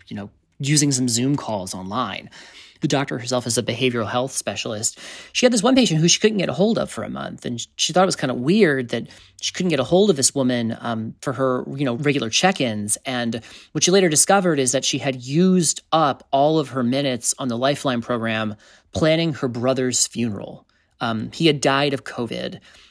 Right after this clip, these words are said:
She had used all of her allotment on the Lifeline program to help plan for that, and then no longer had phone access for the remainder of the month. Um, and when I heard that, it, like, really, like, took the oxygen out of me.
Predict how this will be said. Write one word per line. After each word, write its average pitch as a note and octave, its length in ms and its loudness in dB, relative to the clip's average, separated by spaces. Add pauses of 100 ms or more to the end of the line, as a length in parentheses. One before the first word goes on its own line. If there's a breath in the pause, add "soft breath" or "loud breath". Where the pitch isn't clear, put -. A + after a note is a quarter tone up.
(120 soft breath)
She - 180 -2
had C3 120 -4
used D#3+ 560 0 (320)
all D#3+ 260 4
of F3 100 0
her E3+ 100 2
allotment B2+ 720 0 (180)
on C3+ 100 -4
the D3 80 0
Lifeline C3 380 0
program G#2+ 520 -6 (280 soft breath)
to C3 80 -8
help C3+ 160 -6
plan A3 300 2
for D#3 160 -2
that, B2 340 -2 (240 soft breath)
and C#3+ 120 -2
then C#3+ 160 0
no D3+ 140 4
longer D#3+ 360 6
had C3+ 220 0
phone C3+ 240 0
access A2 380 -2
for - 160 -6
the A#2 80 -4
remainder A2+ 460 -4
of G2 100 -6
the G#2 60 -6
month. G#2+ 260 -6 (380 loud breath)
Um, C3 340 -4 (120)
and C#3+ 160 -2
when D#3+ 120 2
I F#3 80 6
heard G3 240 4
that, E3 220 6
it, D#3+ 100 0
like, C#3 220 0
really, D3+ 500 2 (240)
like, B2 220 -2
took - 320 0
the C3+ 160 0
oxygen A#2+ 500 -4
out G2 220 -6
of F#2+ 120 -14
me. - 280 -16